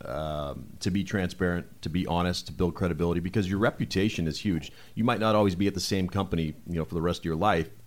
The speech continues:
So if you move on and start a new venture or do whatever you gotta do, if you have a bad reputation, and we all know those people, you know, "Oh, hey, that person was, you know, was doing some sketchy stuff for that old company," that sticks with you.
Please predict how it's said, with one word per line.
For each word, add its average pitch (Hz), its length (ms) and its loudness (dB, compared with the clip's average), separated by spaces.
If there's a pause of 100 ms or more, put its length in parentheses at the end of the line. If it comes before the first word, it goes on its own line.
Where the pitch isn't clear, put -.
So 85 440 0
if 90 200 -4
you 95 120 0
move 95 240 2
on 95 260 2
and 82 140 -2
start 90 300 2
a 85 40 2
new 87 180 2
venture 82 520 0
or 76 60 -4
do 85 120 -4
whatever 87 260 0
you 82 80 0
gotta 82 160 -2
do, 90 380 4 (440)
if 82 120 0
you 120 80 8
have 175 100 4
a 95 60 6
bad 104 240 6
reputation, 98 640 4
and 87 120 4
we 104 140 4
all 113 160 6
know 98 160 6
those 90 220 4
people, 78 480 -2 (180)
you 85 140 0
know, 73 240 -2
"Oh, 104 160 6
hey, 92 220 2
that 87 220 2
person 87 360 0
was, 76 320 -4 (120)
you 80 100 -6
know, 69 120 -6
was 69 160 -8
doing 80 180 -2
some 76 140 -8
sketchy - 380 -2
stuff 82 340 -2
for - 60 -2
that 80 120 2
old 80 140 2
company," 80 340 -2 (440)
that 135 200 4
sticks - 360 0
with 123 260 2
you. 71 160 -2